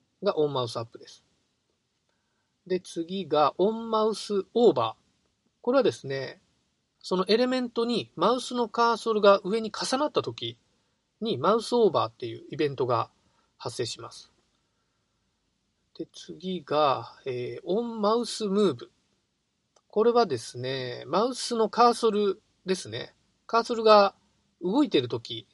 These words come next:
に常に発動するイベントです。で、次はちょっとジャンルが変わるんですが、オンタッチスタート。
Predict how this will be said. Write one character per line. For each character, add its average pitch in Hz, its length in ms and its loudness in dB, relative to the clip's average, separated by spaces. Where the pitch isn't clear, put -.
に 202 240 -4
常 156 240 -4
に 147 220 -10
発 - 260 -8
動 127 140 -2
す 120 140 -8
る 117 80 -6
イ 120 40 -6
ベ 117 140 -8
ン 110 80 -14
ト 113 100 -12
で - 100 -20
す。 - 200 -20
で、 156 200 -10
次 208 460 -12
は 143 200 -4
ち - 140 -8
ょ - 40 -4
っ 170 40 -10
と - 160 -10
ジ 127 100 -4
ャ 127 60 -2
ン 127 60 -8
ル 123 80 -6
が 120 120 -4
変 123 80 -4
わ 120 80 -4
る 117 60 -10
ん - 20 -10
で 110 60 -12
す - 120 -16
が、 135 220 -6
オ 220 100 2
ン 262 140 -8
タ - 140 -4
ッ 233 60 -2
チ 202 100 -6
ス - 80 -6
タ 175 100 4
ー 131 80 2
ト。 - 160 -16